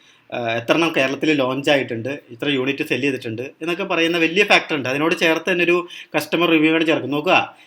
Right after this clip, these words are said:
ഇവിടെ എത്ര ടൈപ്പ് ഇമോഷൻസ് ആണ് കൺവേ ചെയ്യുന്നത് നിങ്ങൾ ആലോചിക്കുന്നുണ്ടോ? ഒരേ സമയത്ത് ട്രസ്റ്റ് ബിൽഡ് ചെയ്യുന്നു, സാധാരണക്കാരന് ഡീറ്റെയിൽസ് കൊടുക്കുന്നു, ഇപ്പുറത്തെ സൈഡിൽ അതിൻ്റെ ക്ലയന്റ് കാണിക്കുന്നു. ഇപ്പം multiple level of feelings ആണ്. നിങ്ങൾ ചിന്തിക്കുന്ന പോലെ എല്ലാം ട്രസ്റ്റ് ആണോ? അല്ല, എല്ലാം ട്രസ്റ്റ് അല്ല.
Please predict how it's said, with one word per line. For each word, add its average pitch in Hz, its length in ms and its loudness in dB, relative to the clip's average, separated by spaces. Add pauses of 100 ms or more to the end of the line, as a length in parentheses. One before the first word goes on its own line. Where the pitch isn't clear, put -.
(140)
ഇവിടെ 190 220 4 (300)
എത്ര 226 280 -4
ടൈപ്പ് 233 260 0
ഇമോഷൻസ് 180 480 0
ആണ് 202 200 -2
കൺവേ 170 340 2
ചെയ്യുന്നത് 180 280 2
നിങ്ങൾ 175 160 2
ആലോചിക്കുന്നുണ്ടോ? 147 520 -2
ഒരേ 139 100 -2 (100)
സമയത്ത് 151 380 0 (120)
ട്രസ്റ്റ് 143 300 -6
ബിൽഡ് 139 160 -2
ചെയ്യുന്നു, 135 300 -2
സാധാരണക്കാരന് 135 640 -2 (420)
ഡീറ്റെയിൽസ് 139 400 0
കൊടുക്കുന്നു, 135 360 -4 (100)
ഇപ്പുറത്തെ 127 280 -8
സൈഡിൽ 135 260 -2
അതിൻ്റെ 127 240 -6
ക്ലയന്റ് 127 320 -4
കാണിക്കുന്നു. 135 360 -6
ഇപ്പം 196 160 -4 (440)
multiple 262 640 2 (140)
level 202 360 6
of 240 80 0 (100)
feelings 190 400 2
ആണ്. 139 160 0
നിങ്ങൾ 170 160 2 (100)
ചിന്തിക്കുന്ന 190 400 -2
പോലെ 185 140 2 (160)
എല്ലാം 202 240 4
ട്രസ്റ്റ് 196 260 0
ആണോ? 120 140 -2 (200)
അല്ല, 170 100 6 (1040)
എല്ലാം 185 260 -2
ട്രസ്റ്റ് 196 260 -2
അല്ല. 147 80 0